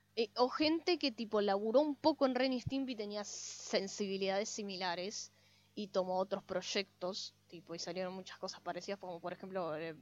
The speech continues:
La Vaca y el Pollito, ¿Vos viste el piloto, Ine,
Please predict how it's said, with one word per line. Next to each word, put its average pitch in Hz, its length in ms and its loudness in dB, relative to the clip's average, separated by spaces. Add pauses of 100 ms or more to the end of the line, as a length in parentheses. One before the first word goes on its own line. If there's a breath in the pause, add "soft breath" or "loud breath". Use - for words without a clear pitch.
(340)
La 170 160 0
Vaca 196 180 2
y 196 60 2
el 196 40 -2
Pollito, 202 600 -4 (840)
¿Vos 240 160 2
viste 294 200 2
el 226 80 0
piloto, 214 520 2
Ine, 196 360 -6